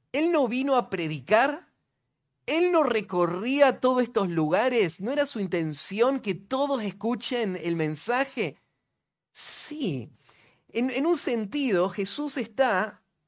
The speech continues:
eh, recorriendo y, y queriendo llevar el, el evangelio a todos lados. Pero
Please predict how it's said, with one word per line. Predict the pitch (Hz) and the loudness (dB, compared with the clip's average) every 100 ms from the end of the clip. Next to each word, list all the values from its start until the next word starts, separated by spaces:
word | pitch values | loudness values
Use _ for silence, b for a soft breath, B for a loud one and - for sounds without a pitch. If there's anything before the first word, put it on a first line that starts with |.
| _ _ _ | _ _ _
eh, | 175 175 165 156 151 151 160 | -10 -6 -4 -4 -2 -4 -6
recorriendo | 165 196 196 185 214 254 302 302 294 285 | -6 -4 -2 -2 -2 -2 -2 0 0 -2
y, | 269 | -4
y | 202 202 202 | -6 -6 -6
queriendo | 165 190 220 277 294 277 | -2 -2 0 -2 -2 -2
llevar | - 208 233 | 0 2 4
el, | 220 202 - - | 4 0 -6 -4
el | 175 | 2
evangelio | 175 175 - 262 247 | 2 0 -4 -2 -2
a | 202 | 0
todos | 220 214 196 | 0 0 -2
lados. | 175 165 127 - - - b b b b b _ _ _ _ _ | -2 0 -2 -6 -18 -20 b b b b b _ _ _ _ _
Pero | - 254 262 262 262 240 - | -2 0 6 6 6 2 -6